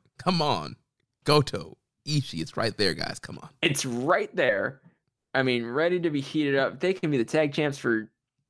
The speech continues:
Speaker 2: three years straight. Like, nah, you know, you don't even mess around with it. It's kinda like what they've done with the six-man tournament. They're like, "Yeah, I don't know, throw some guys at 'em, and they're just gonna
Speaker 1: <laughs> Right.
Speaker 2: win,"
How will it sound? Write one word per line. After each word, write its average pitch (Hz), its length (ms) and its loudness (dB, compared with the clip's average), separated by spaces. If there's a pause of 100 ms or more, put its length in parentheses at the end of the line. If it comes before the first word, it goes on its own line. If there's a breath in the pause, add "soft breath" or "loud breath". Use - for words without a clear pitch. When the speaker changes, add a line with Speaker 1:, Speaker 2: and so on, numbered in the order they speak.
Speaker 2:
three 160 220 0
years - 400 -4
straight. - 400 0 (760)
Like, 110 240 -2 (120)
nah, 147 280 0
you 151 140 2
know, 147 180 0
you 156 140 2
don't 170 140 2
even 156 220 0
mess 147 200 0
around 117 200 2
with - 100 -6
it. 76 60 -4
It's - 100 -12
kinda 208 180 0
like 208 160 0
what 196 140 -2
they've 180 120 0
done 180 120 2
with 170 100 -2
the 170 60 -4
six-man 131 420 0
tournament. 107 300 0
They're 131 120 0
like, 139 160 0
"Yeah, 220 180 0
I 151 40 2
don't 135 100 2
know, 120 80 0
throw 135 200 0
some 131 140 -6
guys 113 260 2
at 110 120 2
'em, 117 120 -6 (440 loud breath)
and 120 140 2
they're 120 120 4
just 113 200 -4
gonna 131 120 2
Speaker 1:
<laughs> - 20 0
Right. 151 60 2
Speaker 2:
win," - 180 0